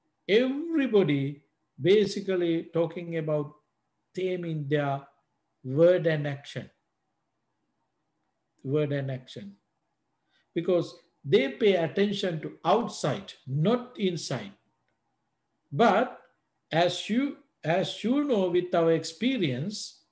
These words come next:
through our experiences, mind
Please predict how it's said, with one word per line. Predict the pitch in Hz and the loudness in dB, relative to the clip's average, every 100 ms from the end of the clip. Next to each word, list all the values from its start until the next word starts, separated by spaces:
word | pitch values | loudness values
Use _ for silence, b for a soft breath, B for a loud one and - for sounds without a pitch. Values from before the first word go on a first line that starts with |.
| _ _ _ _ _ _ _ _ _ _ - | _ _ _ _ _ _ _ _ _ _ -4
through | 160 | 2
our | 160 160 | 2 2
experiences, | 151 - 185 214 196 151 143 123 208 233 - - _ _ _ _ _ _ _ _ _ _ _ _ _ _ _ _ _ _ _ _ - | 0 -2 -2 0 -2 -2 -4 -2 -4 -4 -10 -16 _ _ _ _ _ _ _ _ _ _ _ _ _ _ _ _ _ _ _ _ -4
mind | 147 185 240 269 269 | 2 4 4 2 -2